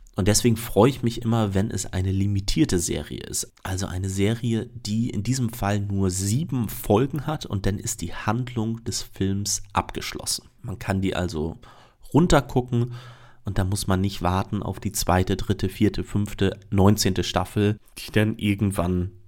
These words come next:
die Handlung abschließt. Es geht hier um Hannah und Hannah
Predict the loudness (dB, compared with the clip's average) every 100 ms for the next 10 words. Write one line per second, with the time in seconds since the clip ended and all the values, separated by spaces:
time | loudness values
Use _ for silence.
0 | -20 -20 _ _ _ -8 -2 -2 -2 -4
1 | 0 0 0 -4 -10 -8 -8 -8 -10 -10
2 | -12 -16 -2 0 6 6 6 2 2 2
3 | 2 0 -6 -14 -10 -2 0 2 2 0
4 | -2 -4 -10 -20 -20 -20 -20 -2 2 4
5 | 2 2 0 0 -2 -4 -6